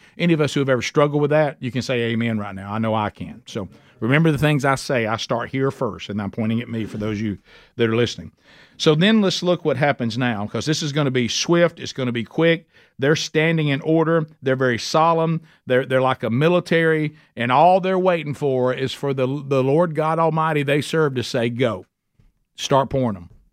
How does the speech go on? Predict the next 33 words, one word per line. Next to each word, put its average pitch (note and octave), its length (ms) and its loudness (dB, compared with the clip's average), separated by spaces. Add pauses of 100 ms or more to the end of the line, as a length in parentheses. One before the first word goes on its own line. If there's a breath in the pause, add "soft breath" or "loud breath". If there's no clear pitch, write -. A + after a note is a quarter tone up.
And A2 120 -4
they A#2 120 0
do. A#2 240 -2 (240)
And G2+ 120 -10
they A2+ 140 -4
go B2 160 0
into B2 160 -2
action. B2 400 -4
They A#2+ 140 -2
go A#2+ 120 -4
into A#2+ 140 -2
action A#2+ 340 -6
quickly. - 500 -4 (580 soft breath)
So, D#3+ 420 2
um, C3+ 340 0 (880)
when D3 200 0
you, E3 80 -8
well, D#3+ 120 -4
let's D3+ 160 0
look D#3+ 140 0
at B2+ 80 -2
verses B2+ 420 -2
two, B2 540 0 (580)
uh, A#2 400 -2
through B2 240 -4
nine. A#2 480 0
Is G#2+ 120 -6
gonna, A#2+ 300 -4
they're, A#2+ 200 -4
they're B2+ 160 -2
gonna B2 160 -2
kinda A#2+ 260 0
cover, A#2+ 520 0